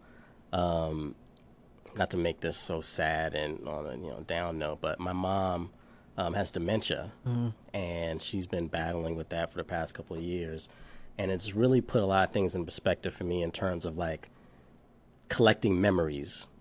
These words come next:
Speaker 1: You know, like, her memory is fading every single day, and I'm watching my mom, talking to her every day, and I'm seeing her just kinda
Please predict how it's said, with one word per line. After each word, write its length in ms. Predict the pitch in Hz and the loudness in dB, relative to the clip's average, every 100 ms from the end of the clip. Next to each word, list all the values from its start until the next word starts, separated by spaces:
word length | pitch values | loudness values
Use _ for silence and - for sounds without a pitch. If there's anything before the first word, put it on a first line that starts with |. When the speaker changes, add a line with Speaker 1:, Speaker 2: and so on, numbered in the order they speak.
| - - | -20 -6
Speaker 1:
You 80 | 95 | -2
know, 100 | 85 | 0
like, 160 | 87 | 0
her 120 | - 110 | 4 4
memory 520 | 98 98 98 92 82 | 6 6 6 2 0
is 140 | - | -4
fading 640 | - - 95 87 85 80 - - - - - | -8 0 2 2 0 -2 -6 -16 -20 -14 -4
every 360 | 95 87 85 | -2 0 -2
single 360 | 82 95 80 82 | -2 -2 -2 -2
day, 240 | 80 78 73 | -2 -2 -2
and 80 | 78 | -2
I'm 180 | 80 | -4
watching 400 | 82 82 82 - | 0 0 0 -4
my 120 | 80 76 | -4 -2
mom, 440 | 80 78 78 80 | -2 -2 -2 -4
talking 280 | - 80 87 | -4 -4 -4
to 120 | 87 | -2
her 40 | |
every 180 | 78 76 | -2 -2
day, 340 | 90 85 78 - - - - - - | -2 -2 -4 -8 -20 -20 -20 -14 -6
and 100 | 82 | -4
I'm 100 | 78 | -2
seeing 400 | - 110 90 85 | 0 2 4 2
her 240 | 90 80 | 0 0
just 340 | 78 80 - - | -2 -4 -4 -4
kinda 320 | 98 80 | -2 -2